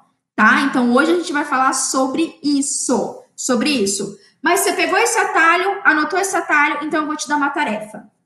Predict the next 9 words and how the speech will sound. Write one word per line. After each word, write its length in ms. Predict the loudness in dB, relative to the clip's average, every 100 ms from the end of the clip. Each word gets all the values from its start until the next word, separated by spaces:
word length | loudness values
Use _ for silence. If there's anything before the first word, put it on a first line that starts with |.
| _
Tarefa 560 | 2 4 2 2 0
de 160 | 4 6
hoje. 500 | 6 4 0 -4 -6 -12 _ _ _ _ 0
Hora 160 | 0
que 60 | 0
você 120 | -2
fechar 360 | -2 -2 -2 -2
essa 240 | 0 2
live, 580 | 4 4 2 0 -4